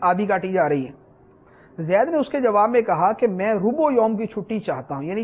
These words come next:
چوتھائی دن کی چھٹی چاہتا ہوں، اگر آپ منظور نہ کریں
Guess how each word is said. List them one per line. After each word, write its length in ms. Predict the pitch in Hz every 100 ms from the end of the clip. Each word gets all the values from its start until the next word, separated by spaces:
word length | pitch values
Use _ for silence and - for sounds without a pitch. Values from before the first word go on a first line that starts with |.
| 220
چوتھائی 460 | 214 196 196 247 269
دن 180 | 233
کی 120 | 226 220
چھٹی 300 | 180 214 196
چاہتا 340 | 143 127 196
ہوں، 180 | 147 202 - - - - - -
اگر 260 | 190 262 294
آپ 240 | 185 202 240
منظور 460 | 196 165 185 240 185
نہ 200 | 170 233
کریں 220 | 196 165